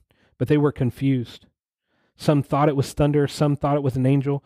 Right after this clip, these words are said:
but nevertheless, Jesus tells them that the voice was for them. It wasn't for him. Jesus didn't need convincing of his mission. He didn't need reminding that God's name would be glorified,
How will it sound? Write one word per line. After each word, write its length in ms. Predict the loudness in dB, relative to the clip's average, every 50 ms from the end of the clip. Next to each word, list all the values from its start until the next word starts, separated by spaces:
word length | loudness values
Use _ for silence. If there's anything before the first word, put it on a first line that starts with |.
| _ _ _ -2
but 100 | 2 2
nevertheless, 560 | 2 2 2 2 2 4 4 4 2 2 -2
Jesus 460 | -8 -2 0 0 0 2 0 -4 -4
tells 280 | -2 -2 0 0 0 0
them 160 | 0 0 0
that 180 | 0 -2 -4
the 80 | -6 -6
voice 360 | -4 -2 -2 -2 -2 -4 -10
was 200 | -10 -10 -10 -10
for 160 | -10 -12 -10
them. 320 | -4 -2 -2 -2 -2 -4 -10 _ _ _ _ _ _ _ _ _ _ -8
It 100 | -4 0
wasn't 300 | 0 0 2 2 0 -2
for 120 | -2 -4
him. 280 | -2 -2 -2 -2 -4 -8 _ _ _ _ _ _ _ _ _ _
Jesus 260 | 0 0 0 0 0 0
didn't 200 | 0 0 2 2
need 180 | 0 0 0
convincing 480 | -2 -2 0 2 0 0 2 0 0 0
of 100 | 0 0
his 160 | -4 -4 -2
mission. 360 | -2 -2 -2 -4 -10 -12 -12 _ _ _ _ _ _ _ _ _ _ _ -2
He 80 | 2
didn't 160 | 2 2 4 4
need 160 | 2 2 2
reminding 480 | 2 2 2 2 2 2 2 2 0
that 80 | 0 -2
God's 320 | -2 -2 -2 -2 -2 0
name 120 | 0 0 0
would 100 | 0 -2
be 100 | -2 -4
glorified, 640 | -4 -4 -4 -2 -2 -2 -4 -6 -6 -6 -6 -6